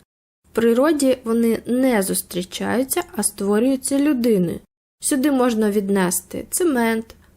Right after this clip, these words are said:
скло, сталь, чавун, пластмаси, гуму, синтетичні волокна та багато іншого.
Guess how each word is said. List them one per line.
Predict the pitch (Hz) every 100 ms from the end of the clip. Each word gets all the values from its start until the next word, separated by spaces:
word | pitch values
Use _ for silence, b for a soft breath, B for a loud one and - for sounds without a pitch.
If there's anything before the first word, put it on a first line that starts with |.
| _
скло, | - - - 269 247 240
сталь, | 233 - - 233 233 214 - - _
чавун, | - 339 277 226 247 214
пластмаси, | 185 - 302 - 190 185 220 226 - - 190 - _ _ _ _ _
гуму, | 202 233 277 262 214 208 _ _ _
синтетичні | - - 240 240 269 262 233 - 202
волокна | 190 202 254 339 - 226
та | 226 185
багато | 180 185 196 208 233 -
іншого. | - 185 - - 190 -